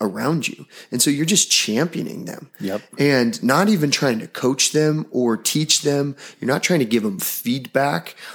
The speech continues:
Speaker 1: on where, the, you know, "Well, you need to correct this." And the, "Oh, no, you're off here."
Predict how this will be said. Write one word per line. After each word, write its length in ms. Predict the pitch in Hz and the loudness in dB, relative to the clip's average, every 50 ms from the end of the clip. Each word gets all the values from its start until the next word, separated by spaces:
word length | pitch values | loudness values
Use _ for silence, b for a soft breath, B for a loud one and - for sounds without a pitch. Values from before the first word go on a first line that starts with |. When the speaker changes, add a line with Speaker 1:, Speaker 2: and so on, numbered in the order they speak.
| B B B | B B B
Speaker 1:
on 320 | 135 127 123 120 117 113 110 | 0 2 4 4 4 4 4
where, 220 | 110 113 113 113 | 4 4 2 2
the, 120 | 107 - - | 2 0 0
you 40 | 107 | 0
know, 120 | 107 104 104 | 2 2 0
"Well, 260 | 101 120 135 135 139 | 0 2 2 2 2
you 140 | 143 135 139 | 2 2 2
need 160 | 165 190 196 | 2 2 2
to 60 | 170 160 | 0 -2
correct 560 | - - - 156 143 135 131 - - _ - | -2 -4 -4 -2 0 0 -2 -2 -6 _ -2
this." 400 | 117 110 90 85 - - - - | 0 0 0 2 2 2 2 0
And 220 | - 107 110 110 | 0 0 0 0
the, 100 | 120 - - | 0 0 0
"Oh, 160 | 165 160 147 | 0 2 2
no, 100 | 143 139 131 | 2 2 0
you're 240 | 123 117 139 - | -2 -2 -2 0
off 200 | - 165 165 - | 0 0 0 -2
here." 280 | - - 151 123 107 - | -2 -2 0 0 -2 -4